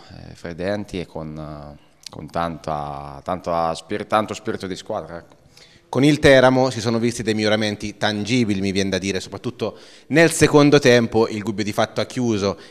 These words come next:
Speaker 2: il Teramo nella propria area di rigore. Forse, eh, Alessandro, è mancato un pochino,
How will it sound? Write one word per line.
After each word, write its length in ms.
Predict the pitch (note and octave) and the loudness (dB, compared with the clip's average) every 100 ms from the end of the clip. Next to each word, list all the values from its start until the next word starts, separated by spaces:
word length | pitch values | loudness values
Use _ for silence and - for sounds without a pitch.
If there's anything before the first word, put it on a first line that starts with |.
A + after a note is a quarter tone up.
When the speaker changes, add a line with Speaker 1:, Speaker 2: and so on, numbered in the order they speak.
| - | -8
Speaker 2:
il 180 | G2+ | -4
Teramo 260 | - A2+ G#2+ | 0 2 2
nella 140 | G#2+ | 0
propria 300 | G#2 A2+ A#2+ | 0 0 4
area 120 | A2+ A2+ | 4 4
di 120 | C3 | 2
rigore. 560 | C#3 A#2+ A2+ A2+ - - | 2 4 4 2 -2 -4
Forse, 600 | D3 C#3 C3 A#2+ - - | 0 0 2 0 0 -8
eh, 680 | - A2 A2 G#2+ A2 G#2+ G#2 | -4 -2 0 0 0 -2 -2
Alessandro, 440 | A#2 A#2 A2 G2+ | -6 -4 -2 -2
è 40 | G#2+ | -2
mancato 460 | A2 G#2+ A2 G#2+ | -2 0 0 0
un 80 | G#2+ | -2
pochino, 460 | G#2+ G#2 G#2+ G#2 | -4 -4 -4 -4